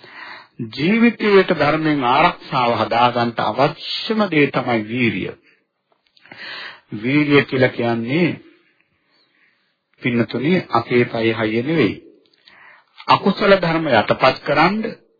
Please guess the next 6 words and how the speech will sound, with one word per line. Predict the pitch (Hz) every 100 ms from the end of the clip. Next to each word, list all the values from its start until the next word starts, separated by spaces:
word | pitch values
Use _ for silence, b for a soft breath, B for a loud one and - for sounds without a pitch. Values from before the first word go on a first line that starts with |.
| _ _ -
කුසල | 139 208 220
ධර්ම | 180 165 165
උපදවා | 123 110 196 185 143 123
ගන්න | 117 117 113 110
තියෙන | 160 208 208 -
ශක්තිය. | - 180 - - - -